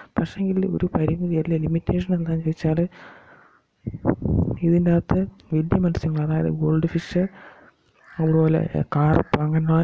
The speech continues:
aeration ഒത്തിരി വേണ്ടിയ, ഏഹ്, മീനുകളെ introduce ചെയ്യാൻ പറ്റത്തില്ല. കാരണം അവയ്ക്കൊക്കെ നല്ല രീതിയിൽ oxygen വേണം. അത് ഈ ചെടികൾ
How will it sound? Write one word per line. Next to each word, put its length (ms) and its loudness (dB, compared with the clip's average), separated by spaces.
aeration 480 2
ഒത്തിരി 300 2
വേണ്ടിയ, 380 4
ഏഹ്, 260 -4
മീനുകളെ 420 2
introduce 480 4
ചെയ്യാൻ 220 4
പറ്റത്തില്ല. 480 2
കാരണം 380 2
അവയ്ക്കൊക്കെ 440 4
നല്ല 380 2
രീതിയിൽ 460 4
oxygen 380 0
വേണം. 380 2
അത് 180 -2
ഈ 120 4
ചെടികൾ 400 2